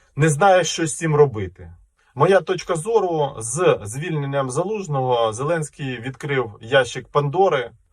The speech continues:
коли українці все ближче до розуміння, що під час війни ми можемо міняти і головнокомандуючого, і верховного головнокомандуючого, з урахуванням те-, того, що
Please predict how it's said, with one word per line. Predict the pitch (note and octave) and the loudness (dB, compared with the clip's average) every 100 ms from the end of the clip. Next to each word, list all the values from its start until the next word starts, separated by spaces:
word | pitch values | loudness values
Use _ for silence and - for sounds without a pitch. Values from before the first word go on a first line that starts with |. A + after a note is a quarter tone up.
| _ _ | _ _
коли | D3 D#3+ | 0 2
українці | D#3 D#3+ E3+ F#3+ F3 C3+ | 2 0 -2 -2 -4 -10
все | B2 D#3 | -4 -2
ближче | D3 D3 - C3 | -2 -6 -6 -4
до | C3+ | -2
розуміння, | C3+ D3 F3+ G3 D#3 B2 A#2 G#2+ | -2 -4 -4 -4 -2 0 0 -2
що | - - C3+ B2+ A#2 G#2 _ _ | -10 -8 -2 0 0 -2 _ _
під | C#3+ B2+ | -10 0
час | D#3+ C3+ - | 2 2 0
війни | C#3 E3+ G#3+ A3 G#3+ _ _ _ - | -6 -4 -4 -4 -8 _ _ _ -4
ми | D3 G3 C3 | 0 0 -2
можемо | C3 D#3 C#3+ C3+ B2 A2+ - _ | -4 -2 -2 -4 -2 -4 -8 _
міняти | A#2+ C3 A#2+ G#2+ G2+ F#2 - | -8 0 0 0 -4 -12 -10
і | C#3 C3 - _ | -6 -6 -6 _
головнокомандуючого, | - B2+ C3 B2+ B2 D#3+ G3+ G3+ E3+ D#3+ - C3 A#2+ B2+ | -8 -4 -2 -2 -4 0 0 0 -6 -8 -6 -6 -6 -4
і | C#3+ | -4
верховного | C3+ C3 - G#3+ F#3+ E3 D#3+ D3+ | -2 -2 0 0 0 -4 -2 0
головнокомандуючого, | D3+ C#3+ C3+ C#3 C3+ C3 B2 A#2 A2+ G#2+ - G#2 G2 F#2 _ _ | 0 -2 -6 -6 -4 -2 -2 -6 -8 -8 -12 -12 -10 -12 _ _
з | A2+ | 0
урахуванням | D3+ D#3 E3 D#3 C#3+ C3+ B2+ | 0 0 0 0 0 -4 0
те-, | D3 C3+ | 0 0
того, | B2 D3+ C#3 B2+ | -4 -4 -2 -4
що | A#2 B2+ A2 | -4 -2 0